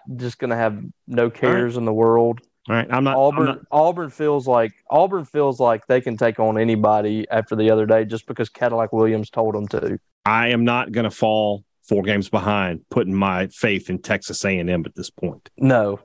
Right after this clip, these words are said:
Speaker 2: So I will go with Auburn.
Speaker 1: Have some dignity.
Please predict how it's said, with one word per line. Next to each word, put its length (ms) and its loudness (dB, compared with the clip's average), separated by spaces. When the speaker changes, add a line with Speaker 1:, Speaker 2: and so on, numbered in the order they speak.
Speaker 2:
So 160 -2
I 160 2
will 180 2
go 180 2
with 140 4
Auburn. 540 0
Speaker 1:
Have 180 2
some 180 -12
dignity. 600 -2